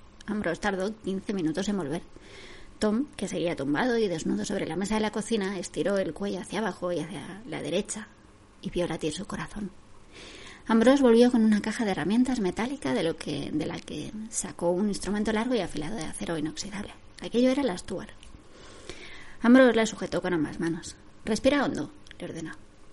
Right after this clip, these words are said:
«y piensa en la primera vez que la besaste». Tom recordó el horrible semisótano en el que vivía antes. Lo peor de todo era el suelo de linóleo de la cocina, lleno de huellas de zapato y de quemaduras de cigarrillo.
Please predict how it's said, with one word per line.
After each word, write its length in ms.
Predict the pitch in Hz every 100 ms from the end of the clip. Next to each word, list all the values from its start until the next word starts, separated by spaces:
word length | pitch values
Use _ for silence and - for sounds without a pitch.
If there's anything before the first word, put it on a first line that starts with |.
| - - -
«y 180 | - -
piensa 320 | 262 294 294
en 40 | 247
la 80 |
primera 300 | 214 196 240
vez 180 | 254 294
que 100 | -
la 120 | 233
besaste». 360 | 226 208 202 - - - - - - - - - - - - - - - - - - -
Tom 260 | 196 185 202 - - - - - - - - - -
recordó 480 | 185 180 - 170 208
el 120 | 220
horrible 340 | 208 240 254
semisótano 500 | 233 196 190 240 262
en 120 | 240 208
el 120 | 190
que 320 | - 139 -
vivía 380 | 165 156 185 214
antes. 460 | - 196 202 - - - - -
Lo 80 | -
peor 240 | 214 247
de 100 | 254
todo 260 | 247 233 240
era 140 | 180
el 80 | 202
suelo 240 | - 202
de 240 | 202 151 -
linóleo 420 | 139 - 247 -
de 80 | -
la 120 | -
cocina, 500 | - - 202 202 - - -
lleno 200 | - 185
de 160 | 202 175 - - - - -
huellas 280 | 202 220 185
de 80 | 160
zapato 360 | 175 160 -
y 60 | 185
de 80 | -
quemaduras 440 | 175 170 180 180
de 120 | 190
cigarrillo. 480 | - 170 143 156 170